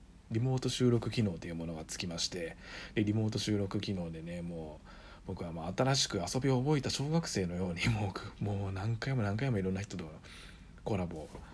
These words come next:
してますね。はい。まあ、先ほども、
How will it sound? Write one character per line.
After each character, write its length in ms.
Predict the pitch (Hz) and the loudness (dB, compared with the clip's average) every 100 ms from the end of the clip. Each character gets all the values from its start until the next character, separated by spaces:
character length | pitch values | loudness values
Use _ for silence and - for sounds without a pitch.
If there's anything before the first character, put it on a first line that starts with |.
| - | -12
し 100 | - | -8
て 80 | 90 | -6
ま 80 | 87 | -4
す 120 | 90 | -4
ね。 240 | 95 95 - - - - | -4 -6 -10 -18 -18 -16
は 260 | - 92 87 | -8 -6 -6
い。 100 | - - - | -10 -12 -8
ま 60 | |
あ、 20 | |
先 240 | 104 101 107 | -6 -2 0
ほ 100 | 95 | 0
ど 120 | 95 | 0
も、 400 | 87 87 85 | -2 -4 -8